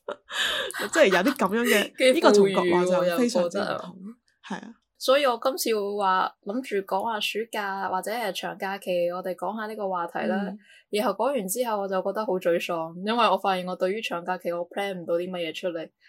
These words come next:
Speaker 2: 就好似你啱啱話嘅嗰種，你又要諗吓啊，去到底去邊度旅遊呢？嗱，我糾結就開始嚟啦。到底我要去三日短㗎啦，定係去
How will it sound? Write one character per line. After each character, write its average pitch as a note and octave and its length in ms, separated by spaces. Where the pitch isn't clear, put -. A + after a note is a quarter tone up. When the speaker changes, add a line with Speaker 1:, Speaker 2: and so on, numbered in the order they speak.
Speaker 2:
就 G#3+ 80
好 A3+ 120
似 C4 160
你 G#3+ 60
啱 G#3+ 80
啱 A3 340
話 F3+ 220
嘅 E3+ 120
嗰 F#3 120
種， F3 260
你 B3 100
又 B3+ 80
要 B3 160
諗 C4 200
吓 C4+ 80
啊， A3+ 280
去 A#3+ 60
到 - 100
底 B3+ 140
去 D4+ 60
邊 A#3+ 260
度 G3 240
旅 F#3+ 80
遊 E3 180
呢？ F3 80
嗱， D#3+ 180
我 E3+ 140
糾 F3+ 200
結 E3 280
就 E3 100
開 F#3 260
始 E3+ 80
嚟 - 220
啦。 - 100
到 B3 100
底 C#4+ 120
我 C#4 80
要 C4 180
去 A#3+ 60
三 B3 260
日 A#3+ 60
短 G#3+ 180
㗎 F#3 380
啦， A3 320
定 G3+ 180
係 F#3 160
去 F#3 240